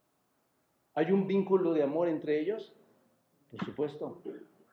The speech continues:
Son sus hermanos. Hermanos por la sangre de Cristo, salvados por Cristo también, derramada la gracia de Dios en esas personas, y Pablo dice, "Ustedes son mis hermanos".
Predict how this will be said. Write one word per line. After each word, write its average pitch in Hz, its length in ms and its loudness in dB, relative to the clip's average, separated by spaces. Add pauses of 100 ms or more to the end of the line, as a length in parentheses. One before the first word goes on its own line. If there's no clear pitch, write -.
(360)
Son 156 340 -2
sus - 480 -4
hermanos. 127 1000 -6 (920)
Hermanos 190 560 4
por 156 200 0
la 151 200 0
sangre 196 520 2
de 147 220 -2
Cristo, 160 640 -6 (260)
salvados 196 1080 4
por 170 260 2
Cristo 190 540 -2
también, 156 500 0 (260)
derramada 180 680 4
la 185 240 2
gracia 208 480 2
de 170 120 0
Dios 185 300 0
en 151 160 0
esas 214 240 0
personas, 175 560 0
y 165 60 0
Pablo 160 320 0
dice, 151 220 -4
"Ustedes 147 320 0
son 143 220 2
mis 131 180 0
hermanos". 117 460 -4